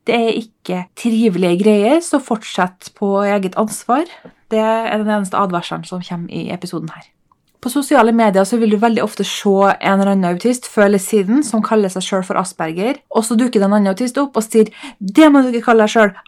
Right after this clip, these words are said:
Asperger var nazist.» Og så fortsetter de med å si at det var Asperger som oppfant spektrumet, funksjonsstempel, og i det hele tatt hele Asperger-syndromet.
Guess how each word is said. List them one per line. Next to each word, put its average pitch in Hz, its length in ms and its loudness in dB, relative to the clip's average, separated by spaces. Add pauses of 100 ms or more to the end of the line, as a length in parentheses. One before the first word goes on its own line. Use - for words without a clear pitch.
Asperger 240 400 2
var 233 160 4
nazist.» 247 400 -2 (260)
Og 208 160 -2
så 233 240 2
fortsetter 185 400 -4
de 175 80 -2
med 196 300 2
å 202 80 0
si 208 260 -2
at 190 80 -2
det 170 140 -6
var - 100 0
Asperger 170 460 -6
som - 160 -12
oppfant - 420 -10
spektrumet, 220 880 -2 (160)
funksjonsstempel, 220 1200 -2 (380)
og 208 160 4
i - 20 2
det 208 80 0
hele 190 220 -2
tatt 185 160 -4
hele 190 260 0
Asperger-syndromet. 151 1300 -6